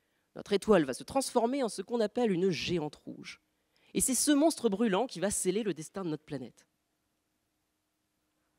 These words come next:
Le dimanche sept février de l'an sept virgule cinq milliards d'années, euh, après, de, de l'an sept virgule cinq après Jé-,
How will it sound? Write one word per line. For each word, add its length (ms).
Le 120
dimanche 540
sept 220
février 480
de 80
l'an 220
sept 180
virgule 240
cinq 240
milliards 240
d'années, 400
euh, 240
après, 400
de, 240
de 100
l'an 120
sept 360
virgule 220
cinq 240
après 260
Jé-, 140